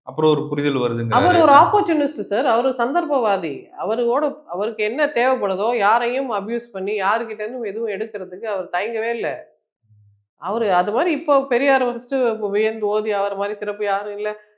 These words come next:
Speaker 2: நான் அவரோட பேரன்னு சொல்லிக்கிறது, அப்புறம் அவர் பேச்சு காவு விட்டேன், அவர் மோசமான மனுஷன்னு சொல்றது,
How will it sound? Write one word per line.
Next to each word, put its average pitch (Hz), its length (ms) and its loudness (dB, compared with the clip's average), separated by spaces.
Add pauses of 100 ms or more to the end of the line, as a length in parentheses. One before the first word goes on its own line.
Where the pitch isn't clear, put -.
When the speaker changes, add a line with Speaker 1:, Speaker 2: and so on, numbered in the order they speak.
Speaker 2:
நான் 185 220 -4
அவரோட 202 220 0
பேரன்னு 208 420 0
சொல்லிக்கிறது, 196 520 -2
அப்புறம் 196 280 -2
அவர் 196 140 0
பேச்சு 208 200 -6
காவு 202 180 2
விட்டேன், 202 300 -4 (260)
அவர் 196 180 -4
மோசமான 220 440 4
மனுஷன்னு 277 420 4
சொல்றது, 202 460 -2